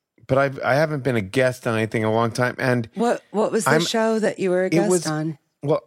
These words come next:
Speaker 1: I, when I lived in San Francisco, I made monologues. I made performance art. And I made two full-length
Speaker 2: Cool.
Speaker 1: pieces that I combined into one evening-length show. And I did it in San Francisco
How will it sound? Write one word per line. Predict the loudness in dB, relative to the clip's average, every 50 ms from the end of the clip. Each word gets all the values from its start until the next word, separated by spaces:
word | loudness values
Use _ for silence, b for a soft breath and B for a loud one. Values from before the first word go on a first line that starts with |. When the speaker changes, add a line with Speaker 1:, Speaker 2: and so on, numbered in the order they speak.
| _ -2
Speaker 1:
I, | 0 2 2 2 2 0 0 -2 -4 B B B B B B B B B B B B B B B B B B B B _ _ _ _ _ _ _ _
when | -2 0 0 2
I | 2
lived | 2 0 0 -2 -2 -2
in | -2 -2
San | -2 -2 -2 -2 0 -2
Francisco, | -4 -6 -6 -6 -6 -6 -6 -4 -2 0 0 2 2
I | 0 -2 -2
made | -2 0 0 -2 0 0
monologues. | 0 0 2 2 2 0 0 0 -2 -2 -4 -4 -4
I | -2
made | -2 0 -2 -2 -4 -6
performance | -10 -6 -4 -2 -2 0 -2 -2 -2 -2
art. | -2 -2 -4 -8 _ _ _ _ _ _ _ _ _ _ _ _ _ -16
And | -8 -4 -2 0 0
I | 2
made | 0 0 -2 -2 -4 -6
two | -4 -4 -4 -4
full-length | -2 -2 0 0 2 2 2 2 0 0
Speaker 2:
Cool. | -2 -4 -6 -8 -10 _ _ _ _ B B B B B B B B _
Speaker 1:
pieces | -2 0 0 0 0 -2 -4 -4 -2 -2
that | 0 2 2
I | 2 0
combined | -2 -2 -4 0 0 2 2 2 0 0 -2
into | -4 -4 -4 -6
one | -4 0 0 2 2 2 0 -2 -6 -10 _ _ _ _
evening-length | -2 -2 0 0 0 0 0 0 0 -2 -2 -4 -6 -8
show. | -8 -4 -2 0 0 0 0 -2 -2
And | -2 -2 -2
I | -2 -4 -4
did | -2 -2 -2 -2
it | -2 -4
in | -6 -6
San | -4 -2 -2
Francisco | -2 -4 -4 -4 -4 -6 -4 -2 0 0 0 0 0 -4 -6